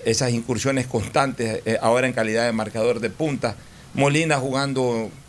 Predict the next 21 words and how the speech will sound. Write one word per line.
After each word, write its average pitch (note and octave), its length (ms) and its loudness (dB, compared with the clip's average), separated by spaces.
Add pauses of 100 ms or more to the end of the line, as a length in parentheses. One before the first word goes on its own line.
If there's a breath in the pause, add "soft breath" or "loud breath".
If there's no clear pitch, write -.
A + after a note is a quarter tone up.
(220)
partido B2 380 0
también B2+ 320 2
brillante, C3 640 2 (300 soft breath)
Piñatares C#3 560 4
quizás C3 320 0
el B2+ 100 0
más B2+ 180 0
bajo B2+ 280 2
de A#2+ 100 4
la A2 100 0
mitad A#2 260 0
de B2 80 2
la A2 140 -2
cancha, B2+ 480 -2 (500 soft breath)
eh, A#2 720 0 (360)
Garcés C#3 460 4
oportunista C3 880 0
anotando A#2+ 400 -2
su A2 140 -6
segundo A#2+ 380 0
gol, C3 360 0